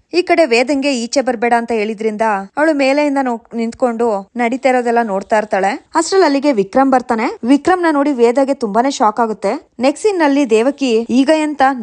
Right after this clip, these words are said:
ನಮ್ಮ ಹುಡುಗಿ ನಿಮ್ಗೆ ಒಪ್ಪಿಗೆ ಇದ್ರೆ ಮುಂದಿನ ಮಾತು ಆಡೋಣ, ಮಾತುಕತೆ ಮುಂದುವರ್ಸೋಣ" ಅಂತ ದೇವಕಿ ಹೇಳ್ತಾಳೆ. "ನಮ್ಗೆ ಹಂಡ್ರೆಡ್ ಪರ್ಸೆಂಟ್ ಓಕೆ, ಹುಡುಗ ಮತ್ತೆ ಹುಡುಗಿ ಒಮ್ಮೆ ಪರ್ಸನಲ್ ಆಗಿ ಮಾತಾಡಿ ಅವ್ರು ಒಪ್ಕೊಂಡ್ರೆ ಒಳ್ಳೇದಿತ್ತ" ಅಂತ, ಅಂತ ಹುಡುಗನ ಅಪ್ಪ ಹೇಳ್ತಾರೆ. "ಹೋಗಿ ಮಾತಾಡ್ಕೊಂಡ್ ಬನ್ನಿ" ಅಂತ ಹೇಳಿ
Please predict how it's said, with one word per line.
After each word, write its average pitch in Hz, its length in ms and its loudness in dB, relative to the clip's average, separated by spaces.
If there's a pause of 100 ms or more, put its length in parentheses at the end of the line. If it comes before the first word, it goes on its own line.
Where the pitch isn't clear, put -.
ನಮ್ಮ 185 240 0
ಹುಡುಗಿ 285 220 -2
ನಿಮ್ಗೆ 285 220 -2
ಒಪ್ಪಿಗೆ 285 400 -2
ಇದ್ರೆ 190 240 0 (320)
ಮುಂದಿನ 262 320 -2
ಮಾತು 302 340 -2
ಆಡೋಣ, 254 380 -2 (320)
ಮಾತುಕತೆ 320 460 -2
ಮುಂದುವರ್ಸೋಣ" 247 580 -2 (320)
ಅಂತ 277 180 2 (140)
ದೇವಕಿ 214 340 2
ಹೇಳ್ತಾಳೆ. 240 340 2
"ನಮ್ಗೆ 349 440 -2
ಹಂಡ್ರೆಡ್ 269 420 0
ಪರ್ಸೆಂಟ್ 294 340 -2
ಓಕೆ, 208 340 -2
ಹುಡುಗ 247 360 0 (160)
ಮತ್ತೆ 392 160 0
ಹುಡುಗಿ 277 520 2
ಒಮ್ಮೆ 294 180 2
ಪರ್ಸನಲ್ 285 500 0
ಆಗಿ 339 160 0
ಮಾತಾಡಿ 302 500 -2 (140)
ಅವ್ರು 285 200 2
ಒಪ್ಕೊಂಡ್ರೆ 285 460 -2
ಒಳ್ಳೇದಿತ್ತ" 240 540 -2
ಅಂತ, 233 220 -4 (220)
ಅಂತ 311 200 0
ಹುಡುಗನ 247 340 2
ಅಪ್ಪ 226 160 0 (100)
ಹೇಳ್ತಾರೆ. 233 320 0 (320)
"ಹೋಗಿ 330 260 2
ಮಾತಾಡ್ಕೊಂಡ್ 247 640 0
ಬನ್ನಿ" 226 220 0
ಅಂತ 220 180 -4
ಹೇಳಿ 220 360 -2